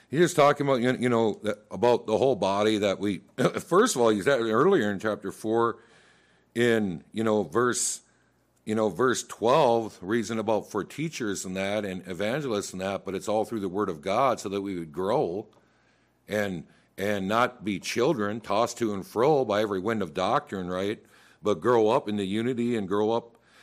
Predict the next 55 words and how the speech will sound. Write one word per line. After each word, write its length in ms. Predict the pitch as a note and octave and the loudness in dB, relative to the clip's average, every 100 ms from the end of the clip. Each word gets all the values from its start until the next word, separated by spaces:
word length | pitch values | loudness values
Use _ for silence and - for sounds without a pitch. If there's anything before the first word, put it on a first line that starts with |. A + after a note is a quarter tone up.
| _ - | _ -8
you 100 | G#2 | -4
know, 80 | |
we 120 | G#2+ G#2 | -2 0
grow 200 | A2 A#2 | 0 0
up 80 | |
in 60 | A#2+ | 0
him 120 | A2+ | -2
in 100 | G#2+ | 0
all 220 | G#2+ A2+ G#2 | 2 2 2
things, 380 | A#2 C#3 C3+ | 0 -2 -4
verse 300 | E2+ G2+ G2 | -4 -4 -4
fifteen, 760 | - G#2 F2 - C#3 C#3 G#2+ G#2 | -4 -6 -6 -8 -6 -4 -4 -6
you 100 | G2+ | -4
know, 100 | A2 | -4
and 100 | G#2+ | -4
speaking 360 | - D3 C#3+ A#2 | -2 -4 -2 -4
the 100 | G#2+ | -4
truth 420 | - C#3+ F#3 F3+ | -2 0 0 0
in 120 | G#2+ | -4
love. 360 | G2 G2+ A2+ G2 | -2 0 0 -2
Well, 100 | G2+ | -2
what's 280 | A2+ - - | 0 -2 -6
the 60 | |
truth? 420 | - E3+ G#2+ - - | -6 -4 -4 -6 -16
His 180 | F2 F2 | -12 -8
word, 340 | G#2+ D2 - D2 | -6 -6 -12 -20
right? 180 | D2+ E2 | -18 -16
Speaking 320 | - F#2+ F#2 | -10 -10 -8
the 60 | F#2 | -10
word 200 | F2 F2 | -8 -8
in 140 | E2+ | -10
love. 320 | G2 F#2 - _ _ _ _ _ _ _ _ _ _ _ - | -12 -14 -18 _ _ _ _ _ _ _ _ _ _ _ -16
You 80 | |
know, 280 | E2+ E2 E2+ - | -12 -10 -12 -8
and 180 | G#2+ G2 | -6 -2
from 140 | C3 | 0
the 120 | A2+ F#2 | 0 2
whole 200 | A#2+ G2 | 0 2
body, 300 | G#2+ A#2 A2+ | 2 2 2
verse 260 | G#2+ G#2 | 0 -2
sixteen, 680 | - A#2+ A2+ - A#2 B2+ B2+ - | -2 -2 -4 -6 -6 -6 -8 -2
fitly 300 | B2+ A#2+ A#2 | -2 0 -2
joined 260 | G#2+ B2 G#2+ | -2 -4 -2
together. 220 | B2+ A2 | -2 0
That's 200 | A#2+ A#2+ | -2 0
all 220 | C3+ C3+ | 0 0
of 100 | A#2 | 2
us. 220 | G#2+ - | 0 -2
We're, 320 | G#2 A#2 A2+ G#2 | -4 -2 -2 -6
we're 160 | G2 A2+ | -6 -6
part 260 | - B2 | 0 0
of 80 | A#2 | 2
that 200 | G2+ G2 | 0 0
whole 220 | G#2+ G#2 | 0 -2
body, 440 | E2+ G2 E2 - | 0 -2 -2 -8